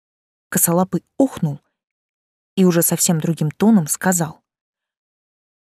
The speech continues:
«Прошу прощения, сударыня, позвольте представиться, Боровик». «Гриб?» — сдуру ляпнула я,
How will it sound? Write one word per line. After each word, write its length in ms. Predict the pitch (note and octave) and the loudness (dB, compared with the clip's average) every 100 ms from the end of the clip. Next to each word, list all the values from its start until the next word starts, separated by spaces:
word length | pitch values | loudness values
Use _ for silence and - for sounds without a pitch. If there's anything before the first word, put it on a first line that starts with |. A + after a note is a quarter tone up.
| _ | _
«Прошу 320 | - E3+ - F3 | 0 2 2 0
прощения, 540 | F3+ E3+ G#3+ E3 C#3 | 2 2 2 2 0
сударыня, 640 | - E3 D#3+ D3 C#3+ C3+ - _ _ _ | -2 0 2 0 -2 -6 -12 _ _ _
позвольте 480 | F#3 F3 G3+ F3+ F3+ | 2 4 4 4 2
представиться, 720 | F#3 F3 - F#3+ D3 - - - _ _ | 2 2 2 2 0 -6 -10 -12 _ _
Боровик». 640 | D#3+ F#3 G#3 F3+ - - - _ _ _ _ _ _ _ _ _ _ _ _ _ _ _ | 2 6 6 4 -2 -14 -18 _ _ _ _ _ _ _ _ _ _ _ _ _ _ _
«Гриб?» — 500 | D#3 F3 D#3 A3+ - - _ _ _ _ _ _ | -2 0 2 2 0 -10 _ _ _ _ _ _
сдуру 380 | F3 F3 F#3 D#3+ | -4 0 0 0
ляпнула 420 | D3+ D3 - D3 | -2 -4 -4 -6
я, 240 | D3 F3+ | -2 -2